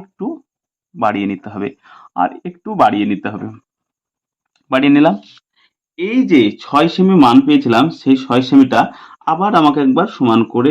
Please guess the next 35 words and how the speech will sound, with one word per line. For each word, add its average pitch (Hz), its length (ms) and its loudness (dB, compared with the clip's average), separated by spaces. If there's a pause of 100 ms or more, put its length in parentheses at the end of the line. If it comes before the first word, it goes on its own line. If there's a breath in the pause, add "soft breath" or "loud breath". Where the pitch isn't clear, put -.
(100)
নিতে 110 260 -2
হবে, 104 180 -14 (800)
ঠিক 127 200 -16
আছে? 190 140 -16 (1600)
ছয় 120 200 -12
সেমি 151 180 -4 (120)
সমান 110 280 -4
করে - 200 -12
নিলাম। - 180 -14 (560)
এবার 156 120 -8 (160)
এই 190 140 2
যে 220 60 4 (100)
ছয় 160 200 0
সেমি 180 260 -2
মানটা 143 240 2 (100)
নিয়েছি, 139 300 2 (380 loud breath)
সেই 156 220 -8
ছয় 156 240 -2
সেমি 151 200 6 (220)
এই 226 80 2 (200)
কোণায় 175 440 2
বসিয়ে 131 360 2 (140)
আমরা, 110 260 2 (800)
এই 131 100 -4 (120)
কোণায় 160 380 4
বসিয়ে 135 360 2
আমরা 113 180 2 (140)
কেটে 107 240 -6
নেব। 92 120 -4 (180)
কেউ 185 120 -6 (100)
যদি, 156 180 2 (640 soft breath)
আমি 127 240 0
ডান 135 140 4 (100)
পক্ষ, 170 200 -6 (200)
অর্থাৎ 131 200 -2